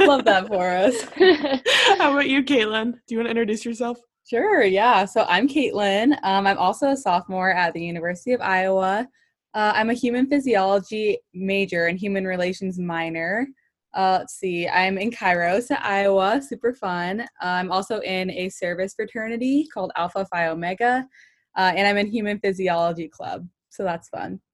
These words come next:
Speaker 3: Nice.
Speaker 1: And then the season of life I'm in, hmm, so I would say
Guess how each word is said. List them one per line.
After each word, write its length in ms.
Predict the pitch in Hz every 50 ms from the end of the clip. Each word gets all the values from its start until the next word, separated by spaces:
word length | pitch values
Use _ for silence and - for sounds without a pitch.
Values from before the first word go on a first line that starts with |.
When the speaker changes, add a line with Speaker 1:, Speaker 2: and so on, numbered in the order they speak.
| _ _ -
Speaker 3:
Nice. 280 | 190 180 180 180 185
Speaker 1:
And 120 | 190 220 220
then 400 | 214 214 214 214 214 214 - 185
the 100 | 214 208
season 380 | - - 262 285 311 359 392
of 180 | 381 370 302 240
life 440 | 180 170 170 165 170 196 247 254 254
I'm 200 | 226 208 196 180
in, 380 | 170 165 160 160 170 190 190 - _ _
hmm, 280 | - 214 202 185 170 165 170 - _ _ _ _ _ _
so 120 | - 262
I 60 | 254 247
would 260 | 220 202 233 240 247
say 540 | - - 349 359 359 359 349 349 339 294